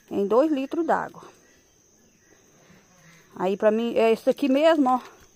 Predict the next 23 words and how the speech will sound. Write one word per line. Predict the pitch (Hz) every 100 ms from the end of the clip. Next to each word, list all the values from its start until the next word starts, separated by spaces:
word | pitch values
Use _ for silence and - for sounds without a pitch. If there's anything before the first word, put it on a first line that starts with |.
| _ _ _ _ -
Eu |
já | 190 220
usei | 214 220
bastante | 208 202 - 285 330 -
dele. | 208 185 175 156 - _ _ _
Porque | _ 214
é | 208
muita | 226 311
rosa | 196 208 202
do | 196
deserto, | 190 190 185 254 269 226
né? | 226 214 _ _ _ _ _ _ _ -
Que |
tem. | - - 220 262 - _ - - _ _ _ _ _ _ _ _ _ _ _
Olha, | 240 240 208
pra | 190
você | - - 214
ver, | 208 220 202 220
os, | 220 - - - _ _ _ _ -
tudo | 302 277
molhadinho, | 262 240 220 202 196 214 233 254 240
o | 214
chão. | - 214 220 262